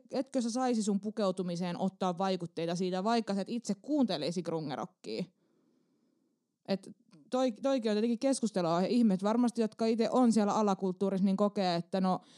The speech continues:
miksi toi haluu omaksua tästä, jos tää musiikki ei kuitenkaan ma-, maistu, koska tavallaan onks ne mennyt kumminkin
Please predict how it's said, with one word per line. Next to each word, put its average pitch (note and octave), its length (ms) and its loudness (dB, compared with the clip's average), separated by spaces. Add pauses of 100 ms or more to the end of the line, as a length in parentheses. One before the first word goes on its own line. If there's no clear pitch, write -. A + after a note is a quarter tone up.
(160)
miksi G#3 200 4
toi G#3 140 6
haluu G3+ 520 4 (240)
omaksua G3 680 4 (100)
tästä, G3 340 0
jos F#3+ 160 2
tää G3+ 140 2
musiikki G#3+ 500 4
ei E3 80 4
kuitenkaan B2 520 -2
ma-, A2+ 260 -2
maistu, F3 400 0
koska F#3+ 280 0
tavallaan G3 500 2
onks G#3+ 240 2
ne A3 80 6
mennyt A3 360 6
kumminkin F#3+ 500 0